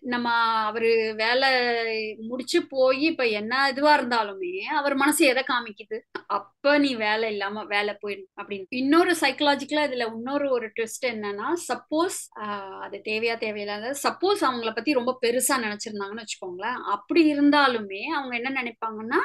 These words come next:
"அந்த வேலை போயே இருந்திருக்கூடாது, எனக்கு எப்படி அது நடந்திருக்கலாம்?" அப்படின்றதோட ஒரு வெளிப்பாடா கூட இருக்கலாம். So அவங்க in-, இன்ஃபீரியரா feel பண்ணாலும் அப்படி நினைக்கலாம், சுப்பீரியரா feel பண்ணா கூட அப்படி நினைக்கலாம். So it does, we, we don't know. இப்போ உங்களை பொறுத்த வரைக்கும் பார்த்தா,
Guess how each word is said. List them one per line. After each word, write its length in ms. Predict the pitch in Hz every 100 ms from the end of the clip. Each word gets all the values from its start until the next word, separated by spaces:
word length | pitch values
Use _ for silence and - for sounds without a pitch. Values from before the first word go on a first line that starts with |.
| - _
"அந்த 220 | 285 294
வேலை 260 | 277 294 311
போயே 400 | 285 277 285 262
இருந்திருக்கூடாது, 840 | 233 233 220 202 196 202 185 -
எனக்கு 380 | 208 247 294 320
எப்படி 200 | - 302
அது 160 | 247
நடந்திருக்கலாம்?" 640 | 202 196 202 - - 180 175 -
அப்படின்றதோட 1120 | 202 - 262 269 269 254 233 226 208 202 196
ஒரு 180 | 202 190
வெளிப்பாடா 480 | 202 214 214 196 185
கூட 180 | 196
இருக்கலாம். 360 | 208 170 175 - _ - - _ _
So 200 | - 269
அவங்க 240 | 233 214
in-, 240 | 208 220 226
இன்ஃபீரியரா 520 | 226 226 294 294 302 302
feel 220 | 302 285
பண்ணாலும் 400 | 254 247 233 269
அப்படி 320 | 311 262 254
நினைக்கலாம், 540 | 240 240 247 302 254 208
சுப்பீரியரா 600 | - 240 294 311 302 294
feel 240 | 294 254
பண்ணா 240 | 240 226 208
கூட 140 | 220
அப்படி 280 | 240 - 208
நினைக்கலாம். 420 | - - - -
So 220 | - 294
it 60 | 262
does, 200 | 226 226 - 220
we, 100 | 226 -
we 140 | 233 220
don't 240 | 254 247
know. 160 | 208 202
இப்போ 280 | - 269 - 302 262 247 226 220 214 -
உங்களை 300 | 247 277 320
பொறுத்த 280 | 311 294
வரைக்கும் 360 | 269 240 226 262
பார்த்தா, 160 | 247